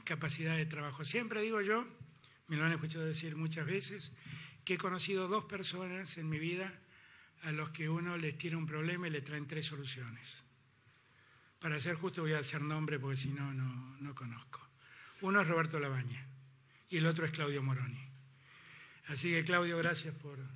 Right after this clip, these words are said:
acompañarme y por estar aquí. Con esto terminamos lo que teníamos, tenía para decirles a todos los que, los que han aceptado el desafío y están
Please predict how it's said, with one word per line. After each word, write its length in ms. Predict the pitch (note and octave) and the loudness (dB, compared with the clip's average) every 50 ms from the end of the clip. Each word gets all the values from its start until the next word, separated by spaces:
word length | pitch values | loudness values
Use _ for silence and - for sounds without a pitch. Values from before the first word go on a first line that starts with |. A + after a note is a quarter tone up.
| D3 | -12
acompañarme 540 | D#3 D3 D3+ C#3 C3 C#3+ C#3+ C#3+ D3 C#3+ C#3 | -12 -10 -10 -10 -8 -8 -8 -8 -8 -8 -10
y 20 | |
por 140 | C3 C#3 C3 | -8 -8 -8
estar 220 | B2 C3+ C3 B2 B2 | -8 -8 -6 -6 -6
aquí. 220 | B2+ - - - - - - - - - - - - - - - - - - - - - - - - - - - - - - - - - | -6 -6 -6 -8 -10 -12 -16 -20 -20 -20 -20 -20 -20 -18 -16 -16 -16 -14 -16 -16 -18 -18 -20 -18 -20 -20 -20 -20 -20 -20 -20 -20 -10 -2
Con 160 | - D#3+ D#3+ | 2 4 4
esto 240 | F#3 - G#3 F#3+ D3+ | 4 4 4 4 4
terminamos 840 | F#3+ E3+ D#3+ E3 E3+ F3 F3+ F3 F3 F3 F3+ F3+ - - - D#3 D#3 E3+ | 4 4 4 4 4 4 4 4 2 2 0 0 0 0 0 -2 -2 -4
lo 100 | D#3+ D3+ | -2 0
que 120 | D#3 D3 | 0 0
teníamos, 680 | D3+ D3 D3 D3+ D3+ D3+ D3 D3 C#3+ C#3+ C3+ C#3 D3 C3+ | 0 -2 0 0 2 2 2 2 0 0 0 -2 -2 -2
tenía 260 | C#3+ C#3+ D3+ D3 C3+ | -2 -2 -2 -2 -2
para 200 | D3 D3 C#3+ C#3 | -4 -4 -4 -4
decirles 680 | C#3 C3+ - - F3+ G3+ G3 G3+ G3 G3+ F#3+ - - F#3 | 0 2 2 2 2 2 0 0 -2 -2 -4 -4 -4 -4
a 140 | D#3 D#3+ D#3+ | -4 -2 0
todos 560 | G3+ G3+ G3+ G3 G3 G3+ F#3+ - - - - - - - - - - - - - - - - - - - - - - - | 2 4 4 4 4 2 2 0 0 -2 -4 -8 -12 -14 -14 -18 -20 -20 -20 -20 -20 -20 -20 -20 -20 -20 -20 -20 -14 -8
los 240 | - D3+ D3+ D3 - | -6 -4 -4 -4 -6
que, 840 | - - - D3+ D3 C#3 C#3 C3+ C3+ C3+ C3+ C3 C3 C3 C3 C3+ - - - - - - - - - - - - - - - - - - - - - - - - - - - - - - - - - - - _ _ - - _ _ _ - | -8 -8 -8 -6 -4 -4 -2 -2 -2 0 0 0 0 0 -2 -4 -8 -12 -14 -18 -20 -20 -20 -20 -20 -20 -20 -20 -20 -20 -20 -20 -20 -14 -14 -14 -14 -14 -12 -12 -12 -12 -12 -16 -20 -20 -20 -20 -20 -20 -20 _ _ -20 -20 _ _ _ -12
los 160 | - E3+ D#3 D#3+ | -10 -8 -4 -2
que 100 | E3 F#3+ | 0 2
han 80 | F#3 | 4
aceptado 460 | F3+ - - F3+ C3 F3+ F#3+ F#3+ F#3 | 4 4 2 2 4 4 6 6 6
el 60 | F3 E3 | 6 6
desafío 580 | D#3+ D#3+ D#3 D#3+ D#3+ D#3+ A3 A3 A3+ A3 G3+ | 4 4 2 2 0 2 2 4 6 6 6
y 60 | F#3 | 4
están 580 | E3 D#3 D#3+ E3+ E3+ E3 E3 D#3+ D#3 D3+ C#3 G#2+ | 4 2 -2 -2 -2 -2 0 0 0 0 -2 -4